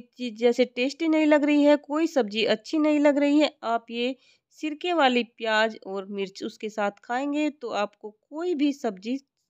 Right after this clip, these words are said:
टेस्टी लगेगी। तो आपको इसको डालना कैसे है, इसको मैं आपको तरीका बताऊंगी। तो आपको एक कंटेनर ले लेना है, किसी भी तरह का, आप प्लास्टिक का ले सकते हैं, कांच का ले सकते हैं,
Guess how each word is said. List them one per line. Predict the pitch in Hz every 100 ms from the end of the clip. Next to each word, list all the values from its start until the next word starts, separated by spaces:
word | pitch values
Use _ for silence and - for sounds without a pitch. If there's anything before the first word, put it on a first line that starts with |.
| -
टेस्टी | 196 202 -
लगेगी। | 190 180 180 170 170 170 _ _ _ _
तो | 214
आपको | 208 208 - 214
इसको | 214 - - 233
डालना | 190 208 233 285 302
कैसे | 302 294 302 302
है, | 311 285
इसको | 214 - 214
मैं | 208 202
आपको | 196 -
तरीका | 285 208 190 170 170
बताऊंगी। | 170 175 170 170 175
तो | 175 247
आपको | 262 269 -
एक | 285 285
कंटेनर | 233 214 226 247 277
ले | 277
लेना | 277 285 285 294
है, | 285 381 _ _ _ _ _ 247
किसी | 254 311
भी | 320
तरह | 311 285
का, | 277 285
आप | 277
प्लास्टिक | 277 220 240 - 277 -
का | 277
ले | 277
सकते | 277 277 -
हैं, | 277 285 277
कांच | 262 240 254
का | - 277
ले | 277
सकते | 269 269 _ -
हैं, | 277 285